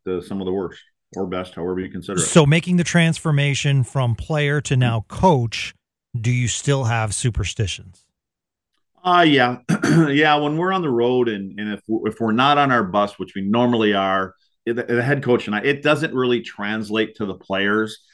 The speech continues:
Speaker 1: Players don't get it, and they have their own, they have their own little routines, and you don't ever, you don't ever mess with their things as long as things are going well. But, um, yeah, we'll, we'll tell the busy to go a different direction. There, there are the odd times where we'll, uh,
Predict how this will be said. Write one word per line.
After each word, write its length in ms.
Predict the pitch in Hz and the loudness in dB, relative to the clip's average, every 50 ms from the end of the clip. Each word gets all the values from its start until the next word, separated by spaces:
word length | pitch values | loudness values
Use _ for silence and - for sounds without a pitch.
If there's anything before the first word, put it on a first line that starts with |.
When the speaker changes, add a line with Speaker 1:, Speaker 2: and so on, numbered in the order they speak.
| _ - | _ 0
Speaker 1:
Players 340 | 156 156 151 139 120 101 | 4 4 6 6 4 2
don't 260 | - 107 107 104 87 - | -2 -4 -6 -6 -4 -4
get 160 | 101 98 95 | -2 0 0
it, 140 | 110 120 127 | 0 0 2
and 120 | 180 208 | 2 2
they 60 | 247 254 | 2 2
have 160 | 269 269 226 | 2 2 0
their 160 | 185 143 117 | 0 0 0
own, 160 | 101 95 - - | -2 -4 -6 -8
they 80 | - 185 | -6 -6
have 160 | 196 185 151 | -6 -4 -2
their 140 | 113 104 101 | -2 -2 -2
own 100 | 98 95 | -4 -4
little 160 | 92 87 87 | -6 -6 -6
routines, 480 | 85 82 76 - - 85 92 104 101 | -6 -8 -12 -12 -14 -12 -12 -10 -8
and 100 | 95 101 | -6 -4
you 60 | 113 120 | -4 -2
don't 160 | 131 123 113 | -2 -2 -2
ever, 280 | 101 87 87 76 - - _ _ - _ _ _ _ _ | -4 -4 -6 -8 -8 -12 _ _ -20 _ _ _ _ _
you 80 | - 160 | -2 -2
don't 120 | 165 160 | 0 0
ever 140 | 147 117 113 | 0 0 0
mess 320 | 98 90 90 90 - - | -2 -2 -4 -6 -8 -10
with 100 | - 80 | -14 -12
their 160 | - 85 90 85 | -8 -8 -8 -8
things 240 | - 90 87 90 | -8 -10 -10 -10
as 40 | 82 | -8
long 180 | 92 90 90 90 | -8 -8 -8 -10
as 80 | 87 | -10
things 240 | - 92 90 90 85 | -10 -8 -8 -8 -8
are 40 | - | -10
going 200 | - 85 85 82 | -10 -10 -10 -8
well. 200 | 78 82 87 92 | -8 -8 -8 -6
But, 180 | 87 92 - - _ _ _ _ _ _ _ _ - | -8 -8 -10 -12 _ _ _ _ _ _ _ _ -4
um, 500 | - 107 107 110 107 107 104 107 104 - - | 0 2 4 4 4 4 2 0 -2 -4 -2
yeah, 220 | 123 127 135 131 | 0 2 2 4
we'll, 440 | 131 127 143 156 160 160 160 156 120 | 4 4 4 6 6 6 4 2 2
we'll 180 | 127 131 147 143 | 0 -2 -2 -2
tell 180 | - 151 139 | -2 -4 -2
the 80 | 131 123 | -2 -2
busy 320 | 104 110 113 113 - 120 | -2 -2 -4 -4 -4 -4
to 80 | 110 107 | -4 -2
go 160 | 101 107 104 | -2 -2 -2
a 60 | 101 | -2
different 320 | 95 101 98 - 101 98 82 | -2 -4 -6 -6 -8 -10 -6
direction. 540 | 92 95 92 92 - - 98 92 95 95 95 | -4 -4 -4 -6 -6 -8 -8 -6 -6 -4 -2
There, 260 | 98 98 98 87 85 | -2 -2 -2 -2 -2
there 280 | 101 104 101 98 98 | -2 -2 0 0 -2
are 80 | 98 85 | -2 -4
the 180 | 78 95 98 - | -4 -6 -6 -2
odd 280 | 98 110 113 113 113 104 | 0 0 0 0 -2 -4
times 400 | 107 104 101 101 101 101 95 - | -6 -4 -4 -2 -2 -4 -4 -4
where 320 | - 95 92 92 90 85 85 _ _ _ _ _ _ _ _ _ - | -4 -4 -2 -2 -2 -4 -6 _ _ _ _ _ _ _ _ _ -8
we'll, 460 | - 101 101 110 107 107 104 104 101 | -4 0 2 4 4 4 4 2 2
uh, 360 | 98 92 90 87 85 82 82 | 2 2 0 0 -2 -4 -6